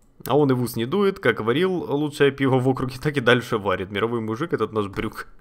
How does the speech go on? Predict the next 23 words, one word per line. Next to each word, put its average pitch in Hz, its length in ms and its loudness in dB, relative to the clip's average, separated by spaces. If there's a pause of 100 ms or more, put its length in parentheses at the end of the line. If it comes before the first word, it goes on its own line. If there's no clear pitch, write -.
(120)
<laughs> 160 280 -12
Еще 123 280 0
бы 160 120 2
не 147 80 2
похвалить 135 600 2 (380)
мужика, 117 340 2
который 107 340 2
варит 104 260 2
бухло. 98 480 -8 (800)
Ты 113 120 0
шо, 151 180 0
ты 135 160 0
шо? 98 280 -2 (1600)
Так, 87 160 -8
охрана 117 260 -2
легла 101 280 -4
спать. 170 260 -4
Слушайте, - 400 -14
а 82 40 -6
у 87 40 -6
вас 101 100 -6
здесь - 160 -16
это, - 140 -14